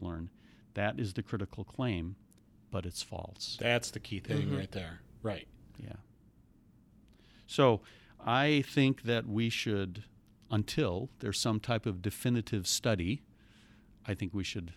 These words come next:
Speaker 1: lay this one to rest.
Speaker 2: Right.
Speaker 3: I agree.
Speaker 2: Well, I do wonder, okay, so let me ask this. I do wonder this,
Speaker 1: Yeah.
Speaker 2: based on what you just said, is, let's just say, for instance, I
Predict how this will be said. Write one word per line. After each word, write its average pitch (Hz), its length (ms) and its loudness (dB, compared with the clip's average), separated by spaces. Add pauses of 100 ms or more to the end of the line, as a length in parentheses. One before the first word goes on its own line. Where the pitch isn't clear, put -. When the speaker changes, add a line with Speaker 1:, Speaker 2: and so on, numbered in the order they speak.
(520)
Speaker 1:
lay 95 220 0
this 92 220 -4
one 92 140 -4
to 85 40 -6
rest. 80 440 -10
Speaker 2:
Right. 95 240 -6 (580)
Speaker 3:
I 156 80 6
agree. 123 220 2 (440)
Speaker 2:
Well, 160 140 10
I 151 80 6
do 202 160 6
wonder, 247 220 4
okay, 147 180 6
so - 120 2
let 170 100 6
me 220 100 6
ask 185 160 4
this. - 220 -4
I 127 100 2
do 165 140 8
wonder 165 240 8
this, - 500 -4
Speaker 1:
Yeah. 131 80 0
Speaker 2:
based 139 180 6
on 151 80 6
what 139 80 6
you 117 100 4
just 107 200 0
said, 82 260 -6 (880)
is, 131 680 6 (1800)
let's 131 300 4
just 165 120 4
say, 170 140 8
for 143 240 2
instance, 120 760 2
I 120 640 6